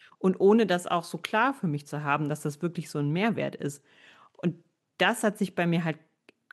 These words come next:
krass verändert. Also ich hab ein anderes Gefühl dafür bekommen, wie du es eben auch beschrieben hast, was das eigentlich für ein Mehrwert sein kann und dass anderen das eben nicht so leicht fällt. Dass andere halt davor sitzen und sagen so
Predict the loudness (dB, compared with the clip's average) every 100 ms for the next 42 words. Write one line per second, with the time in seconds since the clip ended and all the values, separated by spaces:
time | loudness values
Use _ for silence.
0 | _ -6 -4 -2 -2 0 2 2 0 -2
1 | 0 -2 -4 -6 -4 -4 -6 -6 -4 -4
2 | -6 -8 -14 -8 -2 0 0 0 -4 -6
3 | -6 -2 0 0 -2 -4 -4 -2 0 0
4 | -2 -4 -8 -6 -4 -2 -2 -4 -12 -20
5 | _ -4 -4 -4 -2 0 0 -4 -4 -2
6 | -4 -8 _ 0 2 2 0 -2 -4 -4
7 | -4 -2 0 0 0 0 0 0 -2 -2
8 | -4 -4 2 2 2 -4 _ _ -6 -4
9 | -4 -10 -10 -6 -6 -4 -4 0 2 2
10 | 0 0 0 -2 -2 -2 -4 -6 -6 -2
11 | -2 -2 -6